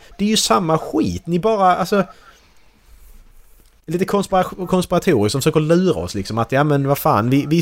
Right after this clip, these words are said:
vi har makten och, och så, så röstar ni, så känner ni att ni är delaktiga. Ja, men ni, ni är ju, ni är ju samma skrot och korn allihopa ändå. Det är ju samma sorts människor i alla partierna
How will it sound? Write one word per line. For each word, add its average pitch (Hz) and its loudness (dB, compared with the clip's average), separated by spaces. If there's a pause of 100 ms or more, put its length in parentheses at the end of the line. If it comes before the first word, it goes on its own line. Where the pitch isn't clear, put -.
vi 170 0
har 165 4
makten 139 0
och, 135 2 (500)
och 131 -2
så, 113 4
så 135 -2
röstar 139 2
ni, 117 4
så - -4
känner 117 0
ni 113 2
att 107 0
ni 113 -2
är 104 0
delaktiga. 104 0
Ja, 131 2
men 165 2
ni, 196 2
ni 190 2
är 196 4
ju, 180 -6 (600)
ni 170 -2
är 180 2
ju 180 0
samma 156 0
skrot 208 -4
och 175 -4
korn 175 2
allihopa 165 2
ändå. 147 -2
Det - -16
är - 4
ju 156 2
samma 127 0
sorts 196 0
människor 139 0
i 143 6
alla 147 4
partierna 78 -6